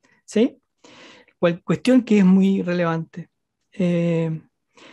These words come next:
agradezco, digo, por haberme confiado esta presentación, especialmente aquí en Uruguay,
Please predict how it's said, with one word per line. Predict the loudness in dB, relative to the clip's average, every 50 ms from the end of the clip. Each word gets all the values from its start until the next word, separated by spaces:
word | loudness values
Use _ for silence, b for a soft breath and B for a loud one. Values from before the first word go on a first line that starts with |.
| B B B B B B B B _ -20 _ _ _
agradezco, | -2 0 2 4 2 2 0 0 2 4
digo, | 4 6 6 4 2 2
por | 2 2 2 2 0 -2
haberme | 0 2 2 2 2 2
confiado | 2 0 0 2 2 0 0
esta | 0 -4 -4
presentación, | -4 -4 -6 -6 -8 -6 -6 -10 -12 -6 -4 -2 -2 -2 -2
especialmente | -4 -10 _ -16 -12 -8 -8 -4 -4 -4 -4 -4 -6 -10
aquí | -14 _ -10 -8 -8 -6 -8 -8 -10
en | -10 -10 -10
Uruguay, | -8 -8 -8 -6 -6 -6 -6 -4 -6 -8 -10 -12